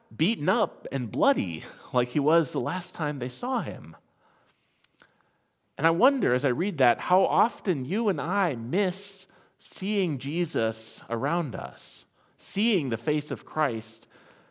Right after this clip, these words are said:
because he doesn't look like what we expect. How often do we miss seeing Jesus at work in the world around us because he's in places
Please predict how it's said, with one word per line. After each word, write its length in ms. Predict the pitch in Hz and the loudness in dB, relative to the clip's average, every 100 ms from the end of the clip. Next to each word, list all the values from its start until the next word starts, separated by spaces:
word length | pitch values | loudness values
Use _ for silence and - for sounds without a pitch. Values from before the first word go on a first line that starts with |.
| _ - | _ -8
because 260 | 151 175 | 0 0
he 60 | 180 | 4
doesn't 380 | 170 196 196 123 | 4 4 0 0
look 320 | 160 165 - | 0 0 -2
like 360 | 135 156 160 - | 0 0 0 -2
what 160 | 98 | -2
we 140 | 156 160 | -2 -4
expect. 840 | 120 - - 175 - - - - - _ _ _ _ _ _ _ _ _ | -4 -10 -8 -8 -10 -16 -20 -20 -20 _ _ _ _ _ _ _ _ _
How 160 | 185 | 4
often 500 | 170 185 208 - 156 | 6 6 4 0 0
do 140 | 139 156 | 2 4
we 120 | 151 | 4
miss 380 | 143 202 208 - | 2 0 0 -4
seeing 540 | - - 196 190 156 | -10 -4 -2 -2 -2
Jesus 600 | 123 165 202 180 135 127 139 | -4 -4 -2 0 0 -2 -2
at 160 | 135 | -2
work 540 | 120 190 202 160 - - - - _ | 2 4 4 2 -8 -20 -20 -20 _
in 100 | 131 | -2
the 80 | 139 | 0
world 360 | 131 170 185 147 | 4 6 8 6
around 380 | 127 156 190 | 4 2 2
us 140 | 127 - | 0 -2
because 360 | 143 - 147 | -6 -2 -2
he's 160 | 160 147 | -2 -2
in 120 | 147 | -4
places 840 | 127 185 220 233 - 156 123 117 | -4 -2 -2 -2 0 0 0 -4